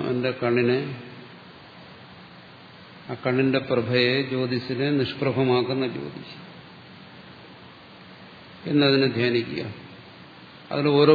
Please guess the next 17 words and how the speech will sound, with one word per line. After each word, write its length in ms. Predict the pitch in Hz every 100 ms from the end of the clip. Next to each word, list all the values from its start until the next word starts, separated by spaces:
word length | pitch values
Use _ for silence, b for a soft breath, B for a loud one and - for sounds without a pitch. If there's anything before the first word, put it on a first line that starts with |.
| 139
ഗുണങ്ങളെ 420 | 143 147 151 135 - - - - - - - - 135
എടുത്തിട്ട് 400 | 143 139 143 143 139
ആ 20 | 135
ഗുണം 240 | 127 143 147 - 135
ഉള്ള 120 | 139 135
ഒന്നാണ് 340 | 135 139 143 135 131
പരമാത്മാവ് 640 | 127 127 131 127 127 127 123
എന്ന് 160 | 123 127
ധ്യാനിക്കുക. 460 | 107 117 117 120 69 - - - - - - - - - - - - - - - - - - - - - -
അങ്ങനെ 200 | 131 143 -
ചിന്തിക്കുക. 420 | 131 139 113 123 127 - - - - - - - - - - - - - - - -
ധ്യാനം 300 | 113 123 131 -
എന്ന് 100 | 131
പറയുമ്പോൾ 260 | 131 131 131
ഏകാഗ്രമായ 520 | 123 120 127 127 123 120 117
ചിന്തയാണ് 360 | 117 123 123 123
ഇവിടെ 140 | 117